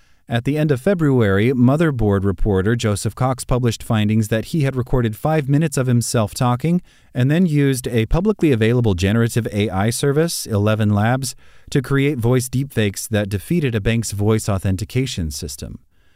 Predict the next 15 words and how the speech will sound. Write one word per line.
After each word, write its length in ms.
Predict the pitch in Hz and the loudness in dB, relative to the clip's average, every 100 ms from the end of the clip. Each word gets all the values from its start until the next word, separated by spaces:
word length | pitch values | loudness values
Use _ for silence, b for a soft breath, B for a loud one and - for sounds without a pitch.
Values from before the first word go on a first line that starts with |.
| _ _ _ | _ _ _
But 100 | 131 | -4
like 220 | 139 160 | -2 -2
generative 540 | 127 131 117 117 123 117 | 0 0 2 2 0 0
A 200 | 113 113 | 0 0
I 180 | 107 101 | 0 0
shortcomings 840 | - 123 120 110 92 85 85 82 | 0 0 0 0 2 2 0 0
in 140 | 95 | -2
other 280 | 104 117 127 | 0 0 0
mediums, 640 | 104 90 87 87 87 85 - | 2 0 2 2 2 0 -2
including 460 | 87 104 120 104 | -4 -2 0 2
limitations 640 | 107 101 120 117 - 101 87 | 0 0 0 -2 -2 -4 -2
of 120 | 87 | -6
text 280 | 123 113 - | -6 -6 -4
generation 540 | 110 98 104 104 117 | -2 0 -2 -2 -4
chatbots, 640 | 101 123 110 117 120 127 | -2 -4 -4 -4 -4 -6